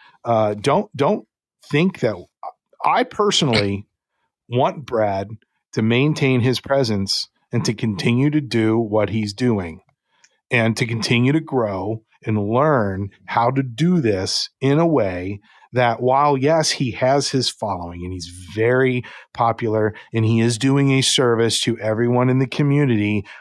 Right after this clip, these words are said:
with his content, I don't disagree with any of that. What I would like to do is see Brad grow and evolve and be able to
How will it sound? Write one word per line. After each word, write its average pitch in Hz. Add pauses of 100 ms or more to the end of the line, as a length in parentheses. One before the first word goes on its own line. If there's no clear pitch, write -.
with 117
his 135
content, 147 (320)
I 110
don't 131
disagree 151
with 151 (100)
any 147
of 90
that. 92 (380)
What 135
I 123
would 120
like 160
to 143
do 104
is 104
see 131
Brad 117
grow 113 (360)
and 123
evolve 120 (360)
and 131 (1300)
be 160 (800)
able 147
to 107